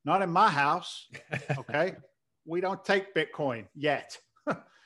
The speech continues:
Speaker 1: You know, when, when the majority is taking Bitcoin and that's the new norm, then I'll be taking Bitcoin. Um, but, you know, when, when,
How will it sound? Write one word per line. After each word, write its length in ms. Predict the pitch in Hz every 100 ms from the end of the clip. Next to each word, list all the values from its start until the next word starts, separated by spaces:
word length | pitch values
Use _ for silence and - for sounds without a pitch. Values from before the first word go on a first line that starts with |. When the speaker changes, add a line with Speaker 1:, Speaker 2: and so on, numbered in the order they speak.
| _ _ _ -
Speaker 1:
You 160 | 156
know, 240 | - 165 175
when, 260 | 160 160 170
when 200 | 156 160
the 60 |
majority 680 | 151 135 165 165 202 202 214
is 160 | 202 190
taking 340 | 190 190 185
Bitcoin 560 | - 196 202 214 240 170
and 120 | 143
that's 240 | 165 180
the 120 | - 160
new 220 | 160 175
norm, 380 | 160 165 214 190
then 160 | 170
I'll 100 | 170
be 100 | 185
taking 360 | 180 190 196 180
Bitcoin. 520 | 226 254 170 127 104 - _ _ _
Um, 480 | 147 151 156 160 160 -
but, 180 | 175 175 - _ _ _ _ 202
you 140 | 208
know, 100 | 196
when, 260 | 180 180 175
when, 400 | 185 180 175 147